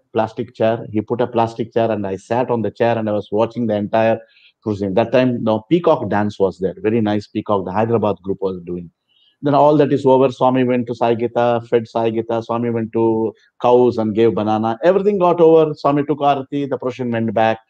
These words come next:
Then I have to get back now to hostel. So I thought if I go in the cycle, it will don't look nice. Those days, no, Swami won't like any student seen on the road when he's on the car, when he's coming on the car.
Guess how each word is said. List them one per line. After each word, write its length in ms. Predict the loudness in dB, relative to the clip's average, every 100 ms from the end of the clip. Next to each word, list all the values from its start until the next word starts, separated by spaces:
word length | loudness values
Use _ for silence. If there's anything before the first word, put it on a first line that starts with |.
| _ _ _ _
Then 160 | 0 2
I 100 | 4
have 160 | 2 0
to 80 |
get 200 | 2 2
back 200 | 4 0 -2
now 120 | -6
to 140 | -4 -2
hostel. 400 | -2 -2 -6 -8 -10 _ _ _
So 120 | 0
I 140 | 2 4
thought 200 | 2 0
if 100 | 0
I 120 | 0
go 600 | -2 2 4 6 6 2 -4
in 100 | -6
the 80 | -2
cycle, 520 | -2 -2 -4 -6 -6
it 100 | -8
will 100 | -6
don't 240 | -2 -4 -4
look 220 | -6 -6
nice. 380 | -8 -8 -12 _ _
Those 200 | 0 0
days, 200 | -2 -4 -4
no, 120 | -6
Swami 320 | -4 -2 0
won't 320 | 0 0 -2 -8
like 260 | -4 -4 -4 -8
any 380 | -6 -4 -4
student 560 | -6 -6 -4 0 0 -2
seen 320 | -6 -4 -2
on 160 | -2 0
the 140 | 2
road 260 | 4 4 2 -4 _ -4
when 180 | 0 0
he's 160 | 0
on 160 | 0 -2
the 100 | -4
car, 300 | -4 -4 -4
when 120 | -6 -6
he's 140 | -6
coming 240 | -4 -2
on 140 | -2 -6
the 80 | -10
car. 260 | -10 -12